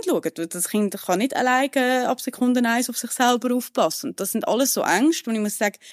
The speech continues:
natürlich, du kannst alles lösen, aber das beklemmt mich so, wenn ich an das denke. Das kannst du dir nicht vorstellen, hey.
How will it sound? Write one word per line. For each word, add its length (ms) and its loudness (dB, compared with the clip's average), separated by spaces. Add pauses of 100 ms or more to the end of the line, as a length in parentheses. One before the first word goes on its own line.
(120)
natürlich, 340 2
du 80 -8
kannst 180 -4
alles 240 0
lösen, 320 0
aber 180 -2 (800)
das 220 0
beklemmt 960 2
mich 220 2
so, 360 2
wenn 120 2
ich 120 -4
an 80 -2
das 260 -10
denke. 500 0
Das 180 -10
kannst 280 -14
du 40 -10
dir 100 -4
nicht 100 -10
vorstellen, 680 -2
hey. 260 -6